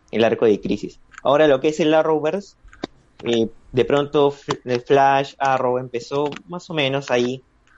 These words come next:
pero conforme pasaron las temporadas, pucha, se va, pero así mal abajo, ¿ah? Mal, mal, mal, mal.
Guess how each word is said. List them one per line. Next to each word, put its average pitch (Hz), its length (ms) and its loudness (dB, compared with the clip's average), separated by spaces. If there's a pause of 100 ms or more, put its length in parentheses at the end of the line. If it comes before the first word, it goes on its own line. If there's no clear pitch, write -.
(220)
pero 120 160 2
conforme 120 360 0
pasaron 147 340 0
las 151 140 -6
temporadas, 127 760 -2 (520)
pucha, 123 240 -8
se 117 100 -2
va, 120 180 2
pero 110 540 0 (540)
así 120 300 -4
mal 110 280 2
abajo, 104 340 2
¿ah? 90 160 -6 (160)
Mal, 120 340 0
mal, 104 200 -8
mal, 98 180 -10
mal. 90 300 -14